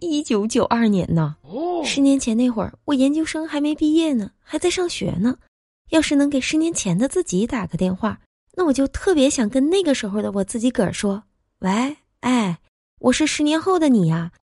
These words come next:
Speaker 1: 那个，我给你打这一通电话真挺不容易的呀，所以我现在跟你说的话呀，你一定要好好听，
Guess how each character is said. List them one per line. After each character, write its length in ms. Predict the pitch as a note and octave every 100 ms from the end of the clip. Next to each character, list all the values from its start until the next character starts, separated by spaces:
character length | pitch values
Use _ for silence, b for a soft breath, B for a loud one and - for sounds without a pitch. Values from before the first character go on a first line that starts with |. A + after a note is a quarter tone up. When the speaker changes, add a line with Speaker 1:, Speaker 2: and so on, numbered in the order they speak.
| _
Speaker 1:
那 280 | - C#4+ D4
个， 240 | C#4+ C4+ - -
我 320 | A#3+ A3+ A#3
给 120 | C4+
你 140 | D#4+
打 180 | E4+ A#3+
这 120 | F#3+
一 100 | C4+
通 180 | C#4 D4
电 200 | D4 D#4
话 220 | D4+ C#4 B3+
真 240 | - E4
挺 160 | E4+ A3
不 100 | B3
容 220 | G3 E3
易 100 | A#3
的 80 | A3+
呀， 160 | F3+ - _ _ _ _
所 160 | - D#4+
以 40 |
我 160 | D#4+ G#3
现 200 | - D#4+
在 100 | E4
跟 200 | D4 C#4+
你 100 | F#3+
说 180 | -
的 100 | G#3+
话 200 | A3+ B3+
呀， 200 | A3+ F#3 -
你 180 | A#3 C4
一 60 | D#4
定 100 | F4+
要 140 | D#4+
好 200 | - G3
好 160 | G3+ A3
听， 260 | - G#3+